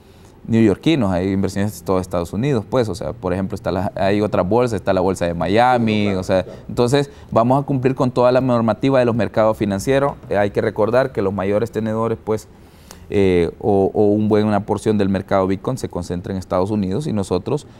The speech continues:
Speaker 1: vamos a cumplir con toda la normativa. O sea, aquí nadie está hablando de pasarse por alto X o Y cosa, ¿no? Solo en la cabeza de muy pocas personas que siguen viviendo en el pasado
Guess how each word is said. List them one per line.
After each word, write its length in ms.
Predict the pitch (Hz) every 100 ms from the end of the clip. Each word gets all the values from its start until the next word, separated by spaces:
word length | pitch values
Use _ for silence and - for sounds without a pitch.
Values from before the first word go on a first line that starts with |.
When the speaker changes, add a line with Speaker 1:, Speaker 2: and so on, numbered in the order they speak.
| - -
Speaker 1:
vamos 300 | 92 104 156
a 60 |
cumplir 320 | - 101 117
con 140 | 127 123
toda 180 | 120 113
la 80 |
normativa. 540 | 104 90 80 - 170 175
O 40 |
sea, 120 | 113
aquí 220 | 90 123 139
nadie 280 | 131 135
está 560 | 135 - 123 123 110 107
hablando 480 | 107 113 123 123 117
de 160 | 101
pasarse 460 | - 107 107 110 110
por 200 | 107 104
alto 300 | 107 107 110
X 220 | 101 110 101
o 80 | 95
Y 200 | 95 85
cosa, 320 | 101 165 - - - - - -
¿no? 160 | - - - -
Solo 320 | 131 139 147
en 60 |
la 80 | 139
cabeza 420 | 135 120 127 123
de 80 | 110
muy 180 | 110 120
pocas 300 | 120 113 127
personas 640 | - 131 - 135 110 120 - - - - -
que 180 | 101
siguen 480 | 87 113 123 123 113
viviendo 360 | 98 98 98 104
en 80 | 113
el 80 |
pasado 500 | - 131 113 107 113